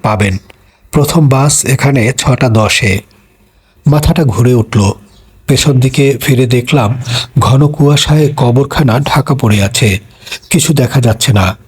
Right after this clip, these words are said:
পাদ্রিকে বললাম, "কাল আমি তো আপনার বাড়িতেই আশ্রয় নিয়েছিলাম।" পাদ্রি বলল, "হ্যাঁ, এখানে আমার বাড়িকে সবাই বলে কুপার সাহেবের বাংলো।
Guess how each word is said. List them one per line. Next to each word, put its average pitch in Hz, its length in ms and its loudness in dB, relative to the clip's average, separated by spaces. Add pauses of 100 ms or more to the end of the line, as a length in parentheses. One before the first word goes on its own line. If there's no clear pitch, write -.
(680)
পাদ্রিকে 120 420 0
বললাম, 127 500 2 (360)
"কাল 139 360 2
আমি 131 320 0
তো 127 300 0 (160)
আপনার 139 400 0
বাড়িতেই 139 540 2
আশ্রয় 135 420 0
নিয়েছিলাম।" 104 580 0 (840)
পাদ্রি 120 300 0
বলল, 139 340 2 (320)
"হ্যাঁ, 139 360 0 (240)
এখানে 151 340 2
আমার 135 240 2
বাড়িকে 143 580 0
সবাই 131 380 0
বলে 131 340 2
কুপার 143 400 -2
সাহেবের 117 500 0
বাংলো। 98 480 0